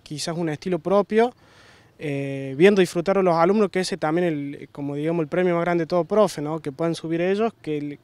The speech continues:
que el lenguaje que están conociendo los logre atravesar, que les quede algo y disfrutar arriba del escenario lo máximo, ¿no? Así que la verdad que ha sido la, un año muy lindo. Siempre soy de la idea de un paso más firme, constante,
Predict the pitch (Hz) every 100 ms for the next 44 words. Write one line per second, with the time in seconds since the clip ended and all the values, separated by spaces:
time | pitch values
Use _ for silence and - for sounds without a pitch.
0 | _ 151 147 156 165 208 196 165 - 175
1 | 175 156 - - - - _ - 151 151
2 | 151 196 202 185 147 180 175 165 156 151
3 | 165 - 226 254 - 139 135 - 185 185
4 | 175 202 247 277 254 156 143 139 - 151
5 | - 165 160 147 160 160 147 156 196 170
6 | 143 175 170 156 151 190 - - - -
7 | - - - - 170 165 214 - 180 165
8 | 175 202 254 247 214 226 220 208 185 170
9 | 156 156 151 180 190 180 190 208 208 208
10 | 202 170 139 139 - 226 202 196 180 160
11 | 147 196 196 185 175 196 185 185 175 160
12 | 185 - 180 - 196 208 208 202 - 147
13 | - 185 190 196